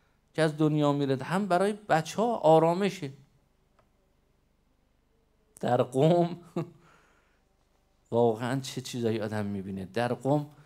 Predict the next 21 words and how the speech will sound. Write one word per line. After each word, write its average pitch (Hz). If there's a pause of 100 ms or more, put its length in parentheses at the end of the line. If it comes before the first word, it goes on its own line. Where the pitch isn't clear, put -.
(720)
یا 139
آقای 135
جلو 127
تو 143
تاکسی 131
نشسته 135
بود، 165 (800)
به 123
راننده 143
تاکسی 170
گفت 170
که: 170 (880)
«فلانی 139
رو 180
می‌شناسی؟» 190 (840)
گفت: 131 (240)
«بله.» 160 (1200)
گفت: 214
«از 180
دنیا 185
رفت.» 160